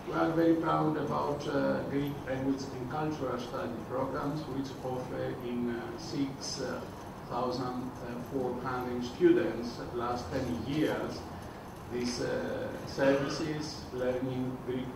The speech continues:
modern Greek and ancient Greek, and also the Greek, uh, information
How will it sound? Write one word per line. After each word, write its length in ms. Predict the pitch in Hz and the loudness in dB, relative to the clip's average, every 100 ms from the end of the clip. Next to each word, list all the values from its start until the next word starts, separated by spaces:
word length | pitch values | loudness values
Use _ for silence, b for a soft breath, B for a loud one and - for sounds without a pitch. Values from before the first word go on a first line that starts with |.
| - | -4
modern 420 | 127 139 113 110 113 | 2 2 2 -2 0
Greek 280 | 117 123 - 107 | 2 0 -2 -4
and 100 | 113 117 | -4 -4
ancient 320 | - 127 117 117 | -4 -4 -4 -2
Greek, 280 | 117 123 120 - 117 | -2 0 -2 -4 -4
and 100 | 117 113 | -4 -2
also 400 | 113 117 120 123 | -2 -2 -2 -4
the 140 | 117 110 | -2 -2
Greek, 220 | 120 117 117 | -2 -2 -2
uh, 400 | 123 117 113 - | -4 -4 -6 -6
information 560 | 117 - 113 117 117 | -4 -4 -4 -2 -2